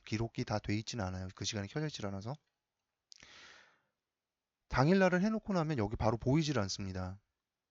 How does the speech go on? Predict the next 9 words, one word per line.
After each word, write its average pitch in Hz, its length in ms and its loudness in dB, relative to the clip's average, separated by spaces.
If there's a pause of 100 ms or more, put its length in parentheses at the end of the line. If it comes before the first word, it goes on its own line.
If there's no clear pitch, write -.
(460)
그럼 123 140 -2
이제 113 120 -4
어떻게 165 480 0
해결을 147 420 -4
하냐면, 135 360 -4
되냐면 107 580 -2 (1000)
종목 135 300 -2
관리를 143 380 0
누르시고 104 600 -4